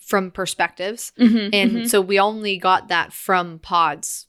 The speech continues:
Speaker 1: pers-, we didn't get to
Speaker 2: Mm-hmm.
Speaker 1: s-, hear Catherine's response to it.
Speaker 2: Right, right. I,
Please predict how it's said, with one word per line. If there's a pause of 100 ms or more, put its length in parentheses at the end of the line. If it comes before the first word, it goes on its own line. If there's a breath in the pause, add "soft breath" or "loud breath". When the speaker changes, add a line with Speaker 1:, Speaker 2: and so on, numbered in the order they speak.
(160)
Speaker 1:
pers-,
we
didn't
get
to
Speaker 2:
Mm-hmm.
Speaker 1:
s-,
hear
Catherine's
response
to
it. (320 soft breath)
Speaker 2:
Right, (460)
right.
I,